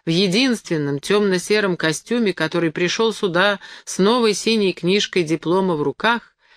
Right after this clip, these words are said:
и держал её как Библию, пока двадцать восемь женщин ненавязчиво разглядывали его и мысленно жалели, бледного, худенького, с белыми волосиками,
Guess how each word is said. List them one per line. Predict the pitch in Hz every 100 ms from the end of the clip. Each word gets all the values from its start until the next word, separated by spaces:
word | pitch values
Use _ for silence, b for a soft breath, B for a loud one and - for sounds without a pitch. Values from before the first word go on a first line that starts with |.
| -
и | 208
держал | 185 196 226 240
её | 226 220
как | 214 214 185
Библию, | 180 226 208 156 151 143
пока | 139 143 175 170
двадцать | 151 143 196 190 - 160
восемь | 151 180 175 151
женщин | 139 185 254 233 - 139 143 B B B
ненавязчиво | 202 202 208 214 262 254 - 240
разглядывали | 226 226 196 175 185 226 208 208 202
его | 196 185 185 175 180 _
и | 165
мысленно | 151 185 233 - 202 196 185
жалели, | 156 170 156 165 160 156 156 b b b
бледного, | 151 165 208 214 180 175 170
худенького, | - 208 220 185 175 175 160 160 B B -
с | 170
белыми | 185 269 254 226
волосиками, | 202 190 190 240 220 208 - 185 180 185